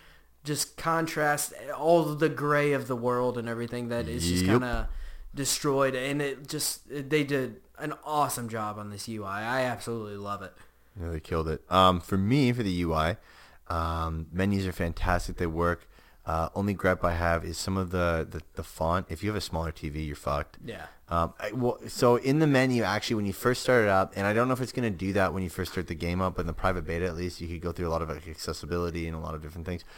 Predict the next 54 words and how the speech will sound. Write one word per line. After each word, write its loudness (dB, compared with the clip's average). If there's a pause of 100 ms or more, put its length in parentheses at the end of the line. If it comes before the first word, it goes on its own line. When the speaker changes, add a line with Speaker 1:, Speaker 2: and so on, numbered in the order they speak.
(220)
Speaker 2:
You 4
can 6
actually 2
make 2
the -2
font 0
larger, 0
Speaker 1:
Mm-hmm. -2
Speaker 2:
but 4
I 6
found 4
that 0
when 0
I 0
made 0
the -6
font 0
larger, 0
it -8
was -10
too -4
large. 6
There's -2
no, 2
so 4
it's 4
like, 0
it's -6
small 8
or 6
medium. -2
There's -4
no, 4 (140)
or 2
small 6
or 6
large, 2
sorry. 0
There's 2
Speaker 1:
Yeah. 2
Speaker 2:
no 6
medium 2
in 0
between. -2
It'd -2
be -2
nice 2
Speaker 1:
Mm-hmm. 2
Speaker 2:
to 2
have 4
the -2
medium 0
in 0
between. -2